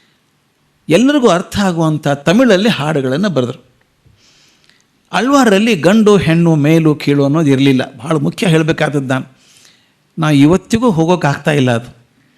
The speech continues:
ಬಸವಣ್ಣವರು ಆವಾಗ ಹೇಳಿದಾಗ, ಹನ್ನೆರಡನೇ ಶತಮಾನದಲ್ಲಿ ಸಮಾನತೆ ಅಂತ ಹೇಳಿದಾಗ ಎಷ್ಟು ಕಷ್ಟ ಆಯಿತು ಅಂತ ಗೊತ್ತು. ಅದಕ್ಕಿಂತ ಐದುನೂರು ವರ್ಷ ಹಿಂದೆ,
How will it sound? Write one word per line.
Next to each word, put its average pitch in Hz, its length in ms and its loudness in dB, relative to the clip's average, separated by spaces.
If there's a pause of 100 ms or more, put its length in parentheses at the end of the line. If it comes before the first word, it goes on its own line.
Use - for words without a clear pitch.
(760)
ಬಸವಣ್ಣವರು 147 840 0 (440)
ಆವಾಗ 143 300 -2
ಹೇಳಿದಾಗ, 127 460 -2 (640)
ಹನ್ನೆರಡನೇ 156 380 4
ಶತಮಾನದಲ್ಲಿ 135 680 -2
ಸಮಾನತೆ 143 600 2
ಅಂತ 135 160 -4
ಹೇಳಿದಾಗ 147 400 -4 (300)
ಎಷ್ಟು 156 220 -4
ಕಷ್ಟ - 260 -4
ಆಯಿತು 151 300 -2
ಅಂತ 170 160 -4
ಗೊತ್ತು. 151 300 -6 (1080)
ಅದಕ್ಕಿಂತ 285 540 0
ಐದುನೂರು 247 460 2
ವರ್ಷ 220 240 0
ಹಿಂದೆ, 165 480 0